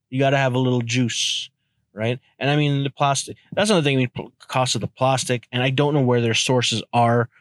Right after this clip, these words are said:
gonna assume somewhere in the Americas. Um, but yeah, and overall, uh, taste, I would have to say on, on a scale of, like,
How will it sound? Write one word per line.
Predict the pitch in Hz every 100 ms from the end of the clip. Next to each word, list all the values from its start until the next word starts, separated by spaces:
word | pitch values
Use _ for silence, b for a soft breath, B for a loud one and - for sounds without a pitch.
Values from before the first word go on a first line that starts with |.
| b -
gonna | 120
assume | 113 127 110
somewhere | - 120 117
in | 113
the | 110
Americas. | 113 113 113 113 117 107 - - _ _ _ _ 101
Um, | 107 107 107 107 107 110 107
but | 113
yeah, | 107 113 98
and | 131
overall, | 170 190 190 180 170 160 _ _ _
uh, | 123 131 - -
taste, | - 185 233 - -
I | 160
would | 175 180
have | 180
to | 175
say | - 151
on, | 131 151
on | 147 156
a |
scale | - - 175 180
of, | 156 143
like, | 143 139 123